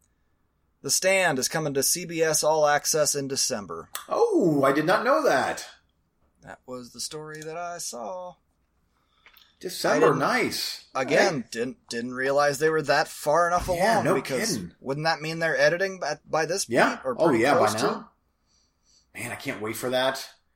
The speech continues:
Speaker 2: Don't let me down, folks.
Speaker 1: <laughs> Hold on, I'm, I'm actually looking at the story here. Come on, little fella, you can do it. Use the internets.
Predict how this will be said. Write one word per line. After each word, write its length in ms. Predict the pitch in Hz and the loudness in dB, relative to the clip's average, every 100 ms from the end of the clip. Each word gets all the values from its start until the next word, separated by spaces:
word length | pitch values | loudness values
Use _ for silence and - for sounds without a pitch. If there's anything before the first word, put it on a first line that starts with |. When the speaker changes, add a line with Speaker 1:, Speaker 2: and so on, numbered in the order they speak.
| _ _ - | _ _ 0
Speaker 2:
Don't 160 | 160 175 | 2 2
let 140 | 175 | 0
me 80 | 175 | 4
down, 500 | 165 160 151 139 131 | 6 6 6 4 2
folks. 540 | 147 147 147 - - - - _ _ _ _ _ | 4 4 4 0 -4 -8 -20 _ _ _ _ _
Speaker 1:
<laughs> 880 | - - - - _ _ - - _ - | 4 4 2 -10 _ _ -20 -20 _ 2
Hold 160 | 135 | 6
on, 100 | 113 | 6
I'm, 100 | 110 - _ - | 4 -2 _ -2
I'm 140 | 120 | 2
actually 360 | 120 120 - 123 | 4 4 4 4
looking 200 | 117 113 | 2 0
at 80 | 101 | 0
the 60 | |
story 340 | - 127 113 98 | 0 2 2 0
here. 300 | 104 127 - _ _ _ - - - - - | -2 -4 -6 _ _ _ -20 -20 -20 -20 -10
Come 220 | - 240 403 | 2 4 10
on, 220 | 403 403 | 12 12
little 180 | 359 359 | 10 6
fella, 400 | - 302 403 381 | 6 8 10 8
you 140 | 359 | 4
can 200 | 381 359 | 0 -2
do 220 | 294 339 415 | 2 6 6
it. 160 | - - _ _ - _ _ _ _ _ _ _ _ _ _ | 4 -4 _ _ -20 _ _ _ _ _ _ _ _ _ _
Use 300 | 160 381 - | 4 4 4
the 160 | 156 | 2
internets. 720 | 151 143 135 120 101 - - | 0 0 2 2 0 -2 -6